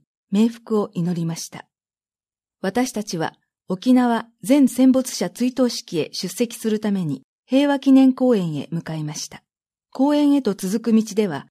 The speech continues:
平和祈願慰霊大行進が行われていました。また、公園内の沖縄県平和記念資料館へもお伺いしました。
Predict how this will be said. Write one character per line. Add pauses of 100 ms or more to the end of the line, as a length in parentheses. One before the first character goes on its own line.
(260)
平
和
祈
願
慰
霊
大
行
進
が
行
わ
れ
て
い
ま
し
た。 (340)
ま
た、 (260)
公
園
内
の
沖
縄
県
平
和
記
念
資
料
館
へ
も
お
伺
い
し
ま
し
た。